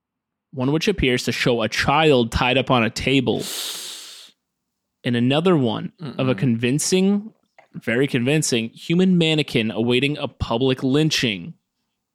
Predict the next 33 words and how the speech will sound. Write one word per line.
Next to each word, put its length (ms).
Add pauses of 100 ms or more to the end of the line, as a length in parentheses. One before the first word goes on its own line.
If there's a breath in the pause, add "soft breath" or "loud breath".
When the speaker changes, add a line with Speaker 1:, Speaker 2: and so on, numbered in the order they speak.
(760)
Speaker 2:
Wow. 460 (1800)
Speaker 1:
So, 220
Speaker 2:
I 20
don't 80
want 220
Speaker 1:
uh, 40
Speaker 2:
that. 220 (1700 soft breath)
Speaker 1:
no, 320
and 240
as 180
you 60
can 120
imagine, 440
they 80
probably 440
wrote 220
it 100
off 360
as 320
like, 440
"Yeah, 420
it's 140
a 40
mannequin, 560
and 160
we'll 100
never 340
know 320
if 120
it 80
was 240
or 80
not." 280